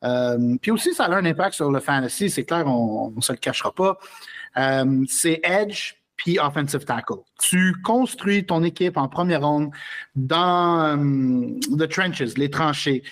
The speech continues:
Si t'as pas de edge rusher dominant pour aller chercher un Q B et être solide contre la course, tu mets ta défense dans une position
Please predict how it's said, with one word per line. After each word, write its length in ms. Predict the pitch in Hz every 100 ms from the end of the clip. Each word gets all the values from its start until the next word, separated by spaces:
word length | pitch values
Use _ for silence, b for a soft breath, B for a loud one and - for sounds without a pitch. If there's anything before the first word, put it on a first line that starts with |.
| B B B
Si 320 | - - 233
t'as 120 | 220
pas 180 | 196 339
de 60 | 339
edge 240 | - 202 160
rusher 520 | 170 160 - 156 151 147 B B
dominant 760 | 135 180 240 208 165 143 139 143 139 B _
pour 200 | 180 170
aller 400 | 180 180 185 180
chercher 500 | - 247 240 - 247
un 120 | 175
Q 340 | - - 214 185
B 80 | 185 196 196 180 B B
et 180 | 143 165
être 120 | 160
solide 440 | - 247 226 220
contre 220 | 220 190 175
la 100 | 147
course, 560 | - 196 185 - - - b b b _ _ _ _ _ _ -
tu 160 | -
mets 220 | 190 226
ta 180 | 220 175
défense 480 | 165 170 196 196 185
dans 180 | 156 156
une 200 | 147 160
position 540 | 160 165 - 180 180